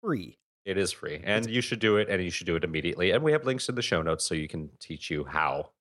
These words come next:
Speaker 1: Yes, very, very simple. There's two links in the
Speaker 2: Mm-hmm.
Speaker 1: show notes. Just run with it and turn it off.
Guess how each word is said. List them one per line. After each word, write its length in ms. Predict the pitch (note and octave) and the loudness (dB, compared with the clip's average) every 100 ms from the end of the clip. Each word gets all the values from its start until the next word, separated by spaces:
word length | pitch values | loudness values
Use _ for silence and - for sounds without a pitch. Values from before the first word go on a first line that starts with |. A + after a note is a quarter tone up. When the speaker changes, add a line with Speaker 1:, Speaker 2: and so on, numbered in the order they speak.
| _ | _
Speaker 1:
Yes, 240 | B2+ - A2+ | -4 -4 -4
very, 380 | C3 E3 F3+ | 2 4 4
very 240 | C#3 F3 A3 | 4 2 2
simple. 380 | - F#3+ G3+ F#3+ | 0 0 2 2
There's 180 | D3 - | 0 0
two 160 | G#3 | 0
links 460 | G3+ F3 F3 - - _ _ _ | 2 2 0 -4 -10 _ _ _
in 140 | B2+ F3+ | 0 2
the 60 | |
Speaker 2:
Mm-hmm. 40 | F3+ | 2
Speaker 1:
show 220 | D3+ C#3+ | 2 4
notes. 380 | C#3 C#3 C#3 - | 4 4 0 -4
Just 300 | B2 A#2 - - - - | -2 -2 -2 -10 -20 -4
run 300 | G2+ A2 G#2+ | 0 2 0
with 120 | - | -4
it 140 | - - | -8 -6
and 260 | G#2 G2 F#2+ | -4 -4 -4
turn 180 | - A2+ | -6 -4
it 80 | F#2+ | -4
off. 300 | E2+ - | -4 -8